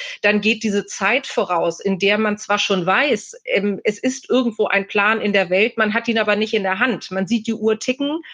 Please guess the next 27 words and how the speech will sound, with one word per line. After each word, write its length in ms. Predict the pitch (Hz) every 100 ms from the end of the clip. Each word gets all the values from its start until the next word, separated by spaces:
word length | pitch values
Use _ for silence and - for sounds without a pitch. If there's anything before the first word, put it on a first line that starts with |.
| - - -
hat 240 | 233 -
aber 180 | 214 208
keine 260 | 214 202
Unterlagen. 680 | - 240 269 254 247 254 254
Das 180 | 214 208
Gericht 340 | 196 226 -
sagt 260 | 233 233 240
nur, 100 | 233
„Ja, 180 | 214 190
warten 260 | 214 220
Sie 80 | 196
mal, 140 | 208 190
bis 120 | 208
Sie 100 | 208
den 160 | 196 190
zugestellt 540 | 226 233 - 240 247
bekommen. 380 | 254 262 262 262
Vorher 220 | 233 196
können 160 | 202 190
wir 100 | -
auch 60 |
nichts 220 | 214 -
machen, 260 | 247 262 262
sind 140 | 214
ja 80 | 196
drei 180 | - 165
Leitsordner.“ 640 | 165 180 - 233 247 277